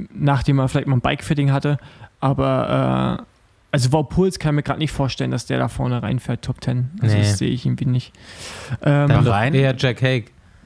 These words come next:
Speaker 1: Ja,
Speaker 3: Was, reden wir jetzt
Speaker 1: stimmt.
Speaker 3: hier grad nur über G C?
Speaker 1: Ja, wir reden grad nur über G C.
Speaker 3: Okay.
Speaker 1: Sprint,
Speaker 3: Gehen
Speaker 1: Sprinter
Speaker 3: wir das
Speaker 1: kommen
Speaker 3: Ganze
Speaker 1: nachher.
Speaker 3: gleich nochmal noch mal durch.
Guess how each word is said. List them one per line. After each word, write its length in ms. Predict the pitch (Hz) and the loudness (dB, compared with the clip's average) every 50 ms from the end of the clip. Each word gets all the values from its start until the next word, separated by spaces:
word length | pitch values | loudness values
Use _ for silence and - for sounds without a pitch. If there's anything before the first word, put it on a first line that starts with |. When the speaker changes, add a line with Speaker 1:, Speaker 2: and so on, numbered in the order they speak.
| - - - - _ _ _ _ _ _ _ _ _ _ - - - _ _ _ _ _ - _ _ _ 156 147 | -20 -20 -20 -20 _ _ _ _ _ _ _ _ _ _ -20 -20 -20 _ _ _ _ _ -20 _ _ _ -8 -4
Speaker 1:
Ja, 640 | 151 127 123 139 139 143 156 160 175 175 160 143 - | -2 2 4 4 4 4 2 2 2 0 0 -2 -2
Speaker 3:
Was, 100 | 113 107 | 0 0
reden 0 | |
wir 60 | 127 | 0
jetzt 260 | 131 135 135 143 147 | 2 4 4 4 4
Speaker 1:
stimmt. 20 | 135 | 2
Speaker 3:
hier 100 | 143 131 | 0 0
grad 200 | 135 135 123 120 | 0 0 0 0
nur 180 | 120 131 143 | 0 0 0
über 280 | 139 131 131 127 120 107 - _ _ | 0 -2 -2 -2 -2 -4 -6 _ _
G 200 | - - 117 117 | -8 -4 -4 -4
C? 400 | 120 - - - 110 120 165 226 - _ _ _ _ _ - - - - - | -4 -4 -2 0 0 2 0 0 -4 _ _ _ _ _ -20 -20 -20 -12 -2
Speaker 1:
Ja, 160 | - 180 175 | 0 0 2
wir 100 | 160 165 | 2 2
reden 140 | 156 170 180 | 2 2 2
grad 140 | 175 180 165 | 2 0 2
nur 100 | 196 202 180 | 2 2 2
über 140 | 208 196 190 | 2 0 2
G 140 | 170 180 175 | 0 0 -2
C. 280 | - - 175 143 117 - - | 0 2 2 2 0 0 -2
Speaker 3:
Okay. 260 | - 107 104 - - | -6 -6 -6 -4 -2
Speaker 1:
Sprint, 140 | 87 87 - | -2 0 2
Speaker 3:
Gehen 140 | 175 180 170 | 2 0 0
Speaker 1:
Sprinter 280 | - - 185 - 156 | 0 2 2 4 4
Speaker 3:
wir 40 | 160 | 6
das 60 | 151 170 170 | 4 4 4
Speaker 1:
kommen 40 | 160 | 4
Speaker 3:
Ganze 180 | 156 147 143 - | 4 2 2 0
Speaker 1:
nachher. 0 | 135 | 0
Speaker 3:
gleich 240 | 135 139 147 - | 0 0 0 0
nochmal 320 | - 131 123 - - 127 117 | -2 -2 -2 0 -2 -2 -2
noch 200 | 113 113 117 - | 0 -2 -2 -2
mal 140 | 123 113 147 | 0 0 0
durch. 160 | - 104 104 | 0 2 2